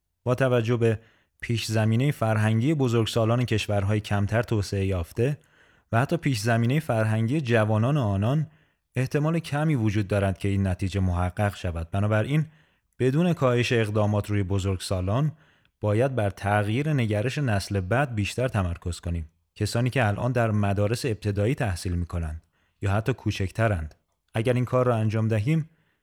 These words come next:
رسیدن به سطح باروری جایگزین طی بیست سال ممکن خواهد بود و در واقع در عرض سی سال به آن خواهیم رسید.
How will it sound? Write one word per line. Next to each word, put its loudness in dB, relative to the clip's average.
رسیدن 0
به 2
سطح -2
باروری 0
جایگزین 0
طی -2
بیست -2
سال 2
ممکن 2
خواهد -4
بود -4
و -2
در 0
واقع 0
در 0
عرض 0
سی -4
سال -2
به -2
آن 2
خواهیم 0
رسید. -10